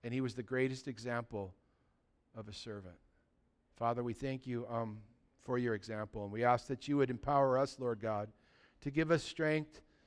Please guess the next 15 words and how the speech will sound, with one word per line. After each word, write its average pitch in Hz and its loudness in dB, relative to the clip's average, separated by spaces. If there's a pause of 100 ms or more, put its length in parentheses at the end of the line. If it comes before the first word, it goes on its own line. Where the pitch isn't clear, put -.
(260)
to 151 -2
do 139 2
your 165 6
will, 147 6
Lord 143 6
God, 139 6
to 147 -2
answer 151 2
the 147 2
call 143 6 (280)
to 151 2
make 139 0
time 135 -6
for 139 -6
you. 139 -6